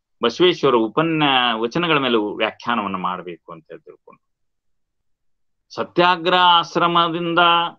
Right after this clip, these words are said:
ಆ, ಮಂಜಪ್ಪನವರಿಗೆ ನೇರವಾಗಿ ಬಂತಾಳಕ್ಕೆ ಬರ್ಬೋದಾಗಿತ್ತು. ಆದ್ರೆ ಯಾಕೋ ಏನೋ ಅವ್ರ ಮನಸ್ಸಿನೊಳಗೆ ಏನ್ ಅನಿಸ್ತದೋ ಗೊತ್ತಿಲ್ಲ,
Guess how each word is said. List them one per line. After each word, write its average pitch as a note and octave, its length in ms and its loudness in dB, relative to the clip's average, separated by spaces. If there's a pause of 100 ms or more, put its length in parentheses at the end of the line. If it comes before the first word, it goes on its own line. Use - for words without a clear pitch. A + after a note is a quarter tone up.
(840)
ಆ, C#3 80 -2
ಮಂಜಪ್ಪನವರಿಗೆ D#3+ 1080 2
ನೇರವಾಗಿ G#3 600 0
ಬಂತಾಳಕ್ಕೆ E3 480 -6
ಬರ್ಬೋದಾಗಿತ್ತು. A#2 600 -8 (260)
ಆದ್ರೆ C3 320 -6
ಯಾಕೋ D#3 440 0
ಏನೋ F#3 220 0
ಅವ್ರ E3 140 2
ಮನಸ್ಸಿನೊಳಗೆ C#3+ 580 -2
ಏನ್ C#3+ 160 0
ಅನಿಸ್ತದೋ A#2+ 460 -6
ಗೊತ್ತಿಲ್ಲ, G2+ 500 -2